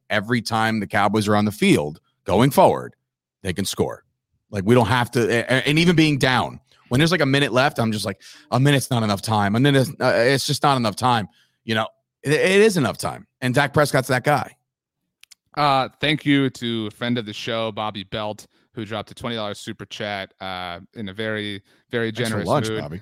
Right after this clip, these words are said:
Speaker 2: You can hear Bobby, by the way, on, uh,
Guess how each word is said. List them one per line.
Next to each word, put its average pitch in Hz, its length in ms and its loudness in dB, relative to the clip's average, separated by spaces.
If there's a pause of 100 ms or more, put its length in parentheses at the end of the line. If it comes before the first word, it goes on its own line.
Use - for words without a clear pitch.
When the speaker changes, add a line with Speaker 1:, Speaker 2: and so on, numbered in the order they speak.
(120)
Speaker 2:
You 135 120 -4
can 147 200 -4
hear 151 260 2
Bobby, 135 480 0
by 123 240 -2
the 117 140 -2
way, 117 380 -2
on, 113 360 -6
uh, 104 400 -6